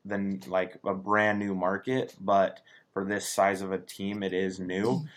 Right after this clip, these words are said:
Speaker 1: And so we've kind of been pushing our limits with different installers and having to switch around and kind of work with a couple different ones.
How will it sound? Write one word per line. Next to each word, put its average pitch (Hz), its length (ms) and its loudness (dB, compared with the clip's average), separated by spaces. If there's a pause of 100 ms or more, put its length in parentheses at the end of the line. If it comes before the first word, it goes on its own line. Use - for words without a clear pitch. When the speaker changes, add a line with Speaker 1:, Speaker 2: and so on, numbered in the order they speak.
(280)
Speaker 1:
And 101 180 -2
so 98 600 2
we've 95 200 -4
kind 104 240 0
of 95 120 -2
been 98 240 0
pushing 101 340 -2
our 90 160 2
limits 101 500 -2
with 95 240 0 (260)
different 98 380 -4
installers 101 760 2
and 90 120 -6
having 92 360 0
to 92 140 -6
switch - 380 -4
around 104 500 4
and 92 180 -4
kind 95 160 -2
of 92 80 2
work 92 220 -2
with - 140 -8
a 90 80 -4
couple 95 320 -2
different 92 360 -4
ones. 101 380 -2